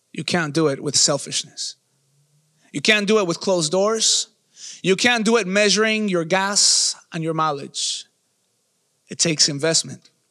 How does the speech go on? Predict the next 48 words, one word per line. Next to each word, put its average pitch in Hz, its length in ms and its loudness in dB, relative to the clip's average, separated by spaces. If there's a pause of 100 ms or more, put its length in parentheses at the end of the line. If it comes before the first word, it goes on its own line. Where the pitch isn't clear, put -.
(340)
This 180 160 4
is 180 60 4
where 196 160 4
I 180 120 4
drop 185 320 2
off 180 220 0
half 180 220 0
of 165 100 -2
Christianity. 165 600 0
This 165 180 0
is 160 40 -2
where 170 200 4 (180)
half 190 200 4
of 196 120 0
Christians 190 460 4
in 175 80 0
the 175 80 4
U 180 160 4
S, 175 200 2
man, 175 180 2
half, 175 640 -4 (880)
seven 196 340 2
eighths 175 260 2
of 127 100 -2
them 117 260 -14 (280)
will 156 140 0
say, 151 220 6
"Screw 196 340 2
that, 170 260 0
forget 156 320 0
it. 120 160 -10 (300)
This 170 160 2
is 160 120 4
too 175 120 2
hard. 143 380 -2 (260)
I'll 165 120 2
just 170 160 0
go 170 120 4
to 160 60 0
church, - 520 0 (200)
pay 165 140 0
my 170 180 0
dues, 156 440 2 (100)
and 147 140 -2
feel 170 140 2
better 151 200 2
about 151 220 -2
myself." 147 580 -2